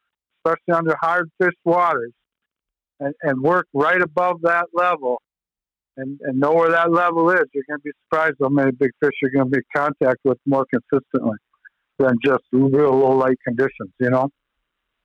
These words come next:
So very generally, I work ba-, baits, long pulls with pops and hops in between. So the most important thing is a lot of people work their baits very, very fast,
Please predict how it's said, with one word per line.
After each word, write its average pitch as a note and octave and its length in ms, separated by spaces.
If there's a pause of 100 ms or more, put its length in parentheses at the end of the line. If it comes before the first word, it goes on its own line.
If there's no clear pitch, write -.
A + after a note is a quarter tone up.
(360)
So F3+ 220 (380)
very A#3 320
generally, G#3 500 (300)
I E3 120
work F3+ 220 (320)
ba-, F3+ 160 (140)
baits, F3 280 (140)
long F3 380 (100)
pulls F3+ 300 (320)
with C3+ 100 (120)
pops E3 300 (120)
and D#3 120
hops E3 340 (500)
in D#3+ 80 (100)
between. E3+ 460 (160)
So E3+ 80 (260)
the D#3+ 80
most A3+ 300
important A#3 600 (120)
thing D#3+ 340 (380)
is D#3 100 (100)
a E3 40
lot G3 180
of A3 100
people G3 320
work F3 280
their D#3+ 100
baits D#3+ 260 (200)
very, F3+ 360
very C#3 220 (100)
fast, B2 140